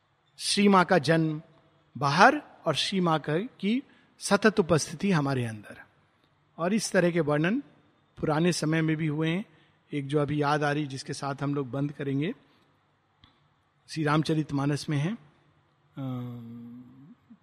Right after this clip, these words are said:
"भय प्रगट कृपाला, दीन दयाला, कौशल्या हितकारी,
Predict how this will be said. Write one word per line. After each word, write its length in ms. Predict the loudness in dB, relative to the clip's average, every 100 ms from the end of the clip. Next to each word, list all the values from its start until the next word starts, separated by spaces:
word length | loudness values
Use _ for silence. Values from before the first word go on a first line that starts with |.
| -6
"भय 220 | 2 4 4
प्रगट 420 | 2 2 0 -2
कृपाला, 600 | -4 -2 0 0 0 -2
दीन 400 | -2 2 4 4
दयाला, 540 | 4 2 0 -2 -4
कौशल्या 720 | -2 4 4 6 4 4 0
हितकारी, 720 | 0 -4 -6 -8 -6 -6 -10